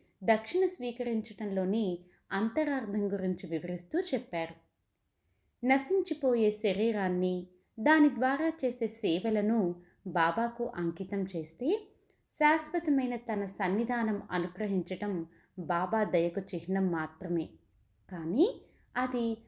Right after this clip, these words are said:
మన శ్రమ ఫలితం కాదు. ఆ అర్హతను మనకు ప్రసాదించేది కూడా ఆయన అనుగ్రహం అన్నది వాస్తవం.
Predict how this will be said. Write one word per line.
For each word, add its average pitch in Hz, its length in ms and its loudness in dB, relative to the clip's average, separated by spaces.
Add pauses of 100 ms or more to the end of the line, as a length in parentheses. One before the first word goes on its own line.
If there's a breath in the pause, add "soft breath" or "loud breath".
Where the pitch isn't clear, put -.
(180 soft breath)
మన 233 220 4
శ్రమ 220 340 0
ఫలితం 254 500 0
కాదు. 180 460 -2 (500 soft breath)
ఆ 226 320 2
అర్హతను 202 800 0 (160)
మనకు 220 280 0
ప్రసాదించేది 190 1000 -2
కూడా 196 440 0 (480 soft breath)
ఆయన 269 220 2
అనుగ్రహం 220 840 -2 (100)
అన్నది 175 520 0 (160)
వాస్తవం. 165 600 -6